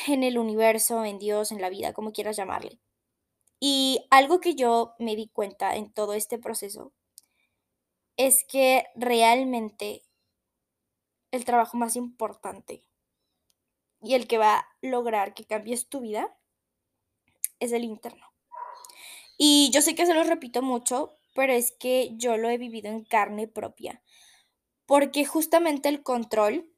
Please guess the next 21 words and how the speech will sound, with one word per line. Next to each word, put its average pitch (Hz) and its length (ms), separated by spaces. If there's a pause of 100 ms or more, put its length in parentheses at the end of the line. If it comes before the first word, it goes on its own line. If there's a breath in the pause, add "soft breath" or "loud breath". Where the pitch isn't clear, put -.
(420)
habla 247 320
de 254 120
tratar 233 720
de 277 100
trabajar 220 560
y 240 80
controlar 202 500
las 240 200
cosas 220 460
desde 196 280
fuera, 185 400 (400)
desde 226 220
lo 202 80
externo, 190 440
de 185 120
tratar 233 340
de 311 100
cambiarlo 214 360
desde 214 180
lo - 80
externo. - 480